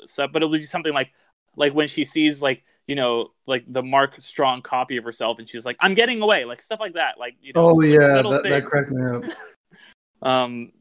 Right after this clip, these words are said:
Speaker 1: but yeah, just, like, really cool world building. Like, you know, I'm, I'm a sucker, obviously, for the Big Swing movies, which is why I was like,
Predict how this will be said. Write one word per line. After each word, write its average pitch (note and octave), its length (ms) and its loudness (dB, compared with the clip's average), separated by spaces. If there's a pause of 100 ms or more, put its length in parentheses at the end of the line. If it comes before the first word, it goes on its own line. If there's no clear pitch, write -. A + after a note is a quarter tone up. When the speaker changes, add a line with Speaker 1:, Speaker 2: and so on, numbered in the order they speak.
(140)
Speaker 1:
but D#3 140 4
yeah, E3+ 200 4
just, D#3 220 -14
like, F#3 160 -8
really A3+ 300 -6
cool A#3+ 280 -8
world D3 320 -2
building. D#3 380 -8
Like, D3+ 220 -8
you D#3+ 120 -8
know, C#3 140 -6
I'm, E3+ 320 -6
I'm F#3 140 -8
a - 20 -10
sucker, E3+ 380 0
obviously, C3 420 -2
for C3+ 120 -16
the B2 80 -20
Big A#2+ 260 -10
Swing A#2 260 -18
movies, A2+ 340 -10
which A2+ 160 -20
is A2+ 240 -20
why A2 300 4
I - 20 -2
was A2 140 -8
like, G#2+ 180 -4